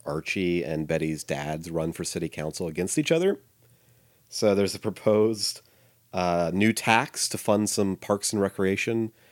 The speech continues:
uh, upgrades and maintenance. And Archie's dad is furious, and so he's gonna run for city council, like, to oppose this tax, but Betty's dad is gonna run for city council for the same seat, and he supports the tax.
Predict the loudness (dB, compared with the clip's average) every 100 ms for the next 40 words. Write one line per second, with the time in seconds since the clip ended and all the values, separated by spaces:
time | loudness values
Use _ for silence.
0 | _ _ -6 -2 0 0 4 6 6 2
1 | -2 -4 2 4 4 2 0 -10 -14 _
2 | _ _ _ _ 0 2 2 0 0 0
3 | 2 4 2 -2 0 2 4 2 2 0
4 | -2 -4 _ _ _ -6 -2 0 2 2
5 | 2 2 2 0 -2 0 0 0 0 0
6 | 0 2 2 0 -4 -2 -2 -2 0 2
7 | 2 -4 -6 0 0 0 -6 -10 -4 0
8 | 2 2 0 0 0 -2 -6 -8 -4 0
9 | 0 0 -4 -6 -6 -2 -2 -2 -4 -4
10 | -6 _ _ -8 -4 0 0 0 -4 -4
11 | -4 -8 _ _ _ _ -8 -4 -6 2
12 | 2 2 -2 0 0 0 -2 -10